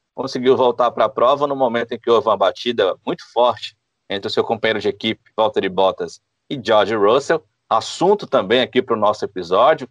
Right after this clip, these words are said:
de quem foi a culpa, um ficou jogando pro outro, teve dedo na cara, teve mãozinha no capacete, teve dedo do meio,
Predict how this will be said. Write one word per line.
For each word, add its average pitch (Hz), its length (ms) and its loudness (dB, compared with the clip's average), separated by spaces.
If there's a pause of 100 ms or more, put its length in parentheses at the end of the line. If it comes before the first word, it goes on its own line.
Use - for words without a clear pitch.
de 92 80 -18
quem 107 200 -4
foi 104 160 0
a 82 100 0
culpa, 139 460 0
um 131 100 2
ficou 113 180 -2
jogando 101 300 2
pro - 140 -8
outro, 139 440 2 (300)
teve 135 240 2
dedo 104 300 0
na 92 160 -2
cara, 135 560 4 (260)
teve 151 180 0
mãozinha 123 720 0 (240)
no - 80 -10
capacete, 135 1040 2 (300)
teve 139 240 2
dedo 120 260 2
do 101 140 -2
meio, 151 800 4